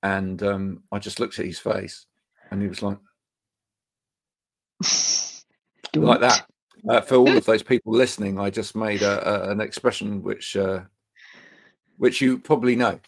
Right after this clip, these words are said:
Speaker 1: if you've got a teenage, uh, son or daughter. And,
Speaker 2: Mm-hmm.
Speaker 1: and we realised at that point that, uh, he wasn't amused. And then it c-, became quite amusing. Anyway, I've got one more question about the radio station, and then we will move on. I pro-, I promise, I promise everybody,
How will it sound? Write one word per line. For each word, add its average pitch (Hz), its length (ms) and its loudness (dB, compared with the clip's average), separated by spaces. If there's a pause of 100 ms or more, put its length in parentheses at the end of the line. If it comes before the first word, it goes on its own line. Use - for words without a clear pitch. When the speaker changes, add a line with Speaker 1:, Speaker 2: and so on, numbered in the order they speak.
(100)
Speaker 1:
if - 180 -8
you've 107 160 -10
got - 200 0
a - 40 -10
teenage, 101 680 -6
uh, 98 160 -4
son 98 300 -4
or 98 120 -10
daughter. 104 340 -10 (800)
And, 185 180 6
Speaker 2:
Mm-hmm. - 220 6
Speaker 1:
and 143 180 4
we 156 100 6
realised 135 600 6
at 139 180 4
that - 180 0
point 120 280 -4 (580)
that, - 320 -4
uh, 110 200 0 (1160)
he 120 140 -8
wasn't 113 280 -4
amused. 92 400 -10 (680)
And 143 140 2
then 151 140 4
it - 200 0
c-, - 60 -12
became 147 360 2
quite 117 220 0
amusing. - 360 -10 (680)
Anyway, 208 320 8
I've 185 120 4 (140)
got 214 160 4
one 233 120 10
more 220 160 6
question 196 320 4
about 160 180 4
the 139 60 0
radio 143 280 4
station, 120 300 -2
and 127 80 -2
then 143 100 -2
we 127 100 -2
will 147 200 0
move 120 240 -4
on. - 140 -8
I 98 40 -6
pro-, 131 240 -4
I - 60 -2
promise, 110 360 -6
I 110 40 -10
promise 147 380 0
everybody, 95 380 -10